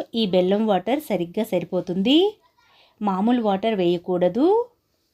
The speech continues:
పిండి కన్సిస్టెన్సీ ఈ విధంగా ఉండాలి. ఎక్కడ ఉండలు లేకుండా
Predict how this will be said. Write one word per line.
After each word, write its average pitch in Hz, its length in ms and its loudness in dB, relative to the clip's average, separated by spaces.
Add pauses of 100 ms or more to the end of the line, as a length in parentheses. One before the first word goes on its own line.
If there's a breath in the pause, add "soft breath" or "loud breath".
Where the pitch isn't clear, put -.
(1080 soft breath)
పిండి 226 260 2
కన్సిస్టెన్సీ 202 800 -2 (120)
ఈ 214 140 0
విధంగా 185 420 2
ఉండాలి. 180 500 0 (600)
ఎక్కడ 208 320 0
ఉండలు 202 340 4
లేకుండా 185 440 0